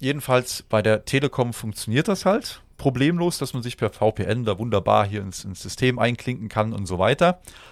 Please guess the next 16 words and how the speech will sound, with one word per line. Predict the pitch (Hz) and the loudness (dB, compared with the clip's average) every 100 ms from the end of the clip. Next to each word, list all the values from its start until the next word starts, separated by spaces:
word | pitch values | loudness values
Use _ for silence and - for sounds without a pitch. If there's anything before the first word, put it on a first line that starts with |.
| - - _ - | -20 -20 _ -2
Und, | 120 120 123 120 | 0 2 -2 -4
äh, | 123 113 113 117 - - - _ - | 0 2 2 0 -8 -16 -16 _ -20
<laughs> | - - - - | -20 -20 -20 -12
Martin | 98 101 - 98 | -2 0 0 -6
macht | 98 | -6
wieder | 95 | -6
Grimassen | - 95 113 - | -4 -2 -2 -4
auf | 98 - | -6 -6
der | 95 | -8
anderen | 95 92 | -6 -4
Seite | 104 107 | -2 -4
der | - | -6
Kamera. | - 113 90 101 - | -4 -2 0 -2 -2
<laughs> | 120 - - - _ - - - - - - 120 - - 151 - - - - - - - - - - - | -4 -6 -10 -20 _ -6 -6 -12 -6 0 0 -2 -12 -6 -6 -8 -20 -20 -20 -20 -20 -20 -20 -20 -6 8
Und, | 135 131 135 131 - - | 12 12 10 4 -2 6
ähm, | 123 127 131 | 8 8 4